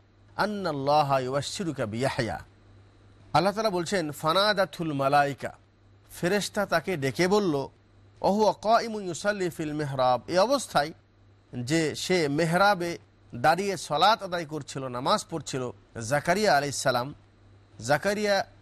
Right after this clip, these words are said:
উনি যখন মেহরাবে দাঁড়িয়ে সালাত আদায় করছিল, সেই মুহূর্তে আল্লাহর ফেরেশতা তাকে ডেকে বললেন, "আন্নাল্লাহা ইউবাশশিরুকা বিয়াহইয়া", আল্লাহ তাআলা আপনাকে ইয়াহিয়া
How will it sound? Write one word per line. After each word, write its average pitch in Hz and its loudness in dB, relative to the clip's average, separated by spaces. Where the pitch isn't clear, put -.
উনি 208 0
যখন 165 -2
মেহরাবে 151 2
দাঁড়িয়ে 139 0
সালাত 160 4
আদায় 190 -4
করছিল, 180 -6
সেই 240 0
মুহূর্তে 247 2
আল্লাহর 156 2
ফেরেশতা 208 -2
তাকে 175 -4
ডেকে 151 0
বললেন, 165 4
"আন্নাল্লাহা 139 2
ইউবাশশিরুকা 135 -2
বিয়াহইয়া", 113 -2
আল্লাহ 156 2
তাআলা 143 2
আপনাকে 127 -2
ইয়াহিয়া 196 0